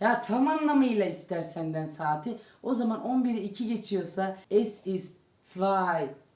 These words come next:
nach elf dersin. Şöyle bir diyalog oluşabilir. Es ist kurz nach elf. On biri biraz geçiyor. E, genauer gesagt, tam anlamıyla söylersek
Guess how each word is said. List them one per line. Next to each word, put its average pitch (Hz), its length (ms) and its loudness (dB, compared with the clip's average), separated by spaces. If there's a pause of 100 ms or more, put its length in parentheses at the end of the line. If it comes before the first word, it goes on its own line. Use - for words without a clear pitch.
nach 165 680 -2 (460)
elf 156 300 -4 (840)
dersin. 202 580 0 (320)
Şöyle 277 420 2
bir 226 140 4
diyalog 269 420 4
oluşabilir. 220 760 0
Es 226 200 -2
ist - 240 -10
kurz 269 360 0
nach 190 280 -2
elf. 196 380 -4
On 214 160 0
biri 208 180 2
biraz 196 280 0
geçiyor. 190 500 -4 (560)
E, 156 80 -10
genauer 214 600 0
gesagt, 254 640 -2 (300)
tam 262 240 2
anlamıyla 190 500 0
söylersek 175 760 -8